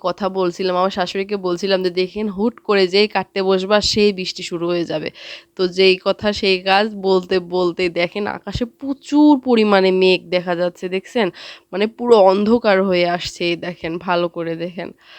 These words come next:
তো এই মানে আমাদের ছোট একটা উঠান আছে, উঠানের উপর কিছুটা গাছ লাগাইছিলাম, তো এটা আমাদের গেট। আর এইদিকে আমার শাশুড়ি ছাইনে কাটতে শুরু করে দিয়েছে, যেহেতু আসছে তো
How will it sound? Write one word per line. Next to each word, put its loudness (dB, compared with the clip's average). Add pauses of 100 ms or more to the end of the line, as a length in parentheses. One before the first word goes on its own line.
(260)
তো -4 (560)
এই 2 (220)
মানে 0 (280)
আমাদের 0 (100)
ছোট -6
একটা -4
উঠান -2
আছে, -2
উঠানের -4
উপর -6
কিছুটা -6
গাছ 2
লাগাইছিলাম, -2 (180)
তো -4 (580)
এটা -6
আমাদের -4
গেট। -4
আর 2
এইদিকে -2
আমার -4
শাশুড়ি -8
ছাইনে -6
কাটতে -8
শুরু -10
করে -6
দিয়েছে, -8
যেহেতু -6
আসছে -4
তো -4